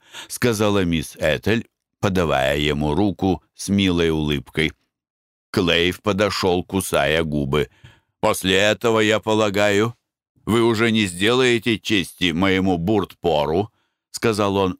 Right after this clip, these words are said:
"Бедный старый Буртпор! Теперь ездят на нем дети", сказала мисс Этель, бросив на него в то же время опасный взгляд,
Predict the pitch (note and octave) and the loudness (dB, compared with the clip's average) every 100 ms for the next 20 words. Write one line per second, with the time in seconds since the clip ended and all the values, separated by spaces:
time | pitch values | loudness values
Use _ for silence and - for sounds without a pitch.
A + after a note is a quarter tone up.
0 | _ _ _ _ _ _ _ - F2+ A2+ | _ _ _ _ _ _ _ -4 0 2
1 | F3+ G3+ F3 E3+ D#3 - - B2+ C3+ B2 | 2 0 0 -2 -2 -4 -2 0 2 0
2 | G2 D#2+ G#2+ G#2 - - G2+ G2+ G2 - | 0 0 0 0 -6 -4 -2 -2 -6 -12
3 | _ _ _ _ _ - A#2+ A2+ B2 A2 | _ _ _ _ _ -2 0 2 0 2
4 | B2 A#2 F#2+ G#2+ - G#2 G2+ G#2 F#2+ E2 | 0 0 -2 -4 0 0 2 2 0 0
5 | E2 F#2+ F#2+ E2+ - C#2+ - _ _ - | 0 2 2 0 -2 -4 -4 _ _ -2
6 | A2 F2+ F2 E2 E2 E2+ D#2 - E2+ - | 0 2 0 2 0 0 -2 -4 -2 0
7 | E2 D#2+ - - F2+ G#2 - F#2 D2+ F2 | -2 -2 -4 -6 -2 0 0 -2 0 0
8 | E2+ E2+ E2+ - D#2+ D#2+ D2 D#2+ D#2+ E2+ | 0 0 -2 -2 -2 -2 0 0 2 0
9 | E2 - F2 - F2 D#2+ - E2 C#2 C#2 | -2 -4 -6 -2 -2 -2 -4 -4 -4 -6
10 | D2+ F2 D3 - | -2 0 0 -4